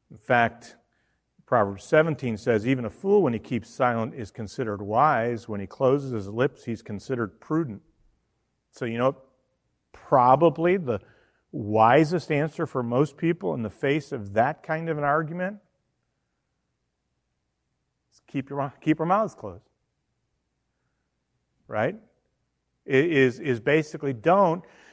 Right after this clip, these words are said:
don't get sucked into a war of words that are only gonna generate heat and very little light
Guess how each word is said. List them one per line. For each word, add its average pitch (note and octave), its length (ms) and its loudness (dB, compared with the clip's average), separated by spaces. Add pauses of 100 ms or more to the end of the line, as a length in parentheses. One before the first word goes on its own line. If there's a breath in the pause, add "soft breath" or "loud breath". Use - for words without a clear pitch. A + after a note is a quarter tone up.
(140 soft breath)
don't F3+ 300 6
get G3+ 180 2
sucked - 580 -2 (100)
into F#3+ 880 2
a C3+ 120 0
war C#3+ 440 4
of D3+ 160 0
words A#2+ 800 2
that B2+ 140 -6
are A#2 120 2
only D3 180 -2
gonna C#3+ 160 -6
generate A#2+ 680 -2 (720)
heat - 640 -4 (880)
and G#2+ 160 -6
very B2 220 6
little D3 240 4
light A2 300 2